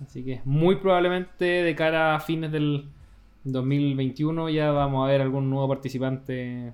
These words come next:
en nuestro país. Que dicho sea de paso, lo conversábamos en la previa del,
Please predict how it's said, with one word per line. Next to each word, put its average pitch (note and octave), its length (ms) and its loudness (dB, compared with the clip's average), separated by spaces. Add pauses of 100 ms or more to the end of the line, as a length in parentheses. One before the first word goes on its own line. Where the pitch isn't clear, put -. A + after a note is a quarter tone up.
(220)
en C3 80 -6
nuestro B2+ 260 -8
país. A#2 200 -2 (1040)
Que A3 80 2
dicho C4 180 2
sea G3+ 140 6
de F#3+ 60 8
paso, A3 300 6
lo G#3+ 80 6
conversábamos E3+ 540 4
en D3+ 60 2
la C3+ 100 4
previa E3+ 320 4
del, F3 640 0